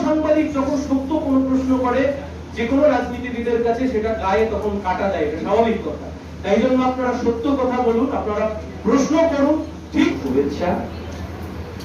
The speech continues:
Speaker 2: এবং, আহ, যে কথাটা বলা, আহ,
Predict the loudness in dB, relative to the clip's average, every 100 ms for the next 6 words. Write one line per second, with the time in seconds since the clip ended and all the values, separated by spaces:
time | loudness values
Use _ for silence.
0 | -6 2 4 4 0 -4 -2 0 -2 -2
1 | -6 -2 0 2 0 0 0 0 -2 -4
2 | -8 -12 -12 -12 -12 -12 -12 -12 -12 -10
3 | -10 -8 -8 -2 0 0